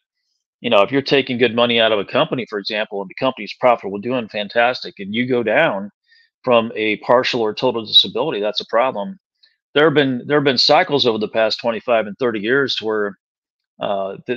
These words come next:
the market for disability insurance companies became so restricted to where only a couple players remained, and it really changed the landscape.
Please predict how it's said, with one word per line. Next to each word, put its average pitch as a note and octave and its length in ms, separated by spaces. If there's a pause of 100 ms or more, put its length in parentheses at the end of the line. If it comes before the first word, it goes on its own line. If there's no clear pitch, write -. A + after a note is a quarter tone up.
(120)
the A#2 80
market C3 380
for B2 80
disability A2+ 540
insurance A2+ 460
companies G2+ 720
became G#2+ 320
so C#3 300
restricted B2 720
to A2+ 100
where G#2 320
only B2 200
a G2+ 60
couple A#2+ 500
players A#2 380
remained, G#2+ 640 (680)
and A2+ 100
it G#2 100
really C3+ 300
changed B2 500
the G#2 80
landscape. A2 680